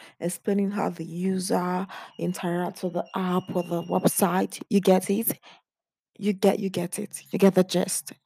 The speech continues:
You get it. Well, a round of applause for me because I'm not a U I U S designer today.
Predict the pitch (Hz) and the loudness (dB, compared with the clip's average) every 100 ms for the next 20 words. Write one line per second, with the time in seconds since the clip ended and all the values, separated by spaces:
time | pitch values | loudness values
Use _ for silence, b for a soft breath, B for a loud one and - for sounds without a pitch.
0 | - 190 185 - - - _ _ _ _ | 2 6 6 4 -8 -8 _ _ _ _
1 | _ _ B B B B B B _ 196 | _ _ B B B B B B _ 0
2 | 202 - 214 240 311 294 202 202 196 180 | 2 2 0 0 -2 -6 -8 -8 -8 -8
3 | 185 185 170 170 170 170 180 160 165 160 | -8 -8 -12 -10 -10 -10 -10 -12 -12 -12
4 | 160 156 156 156 151 151 156 160 | -12 -12 -12 -12 -12 -14 -16 -16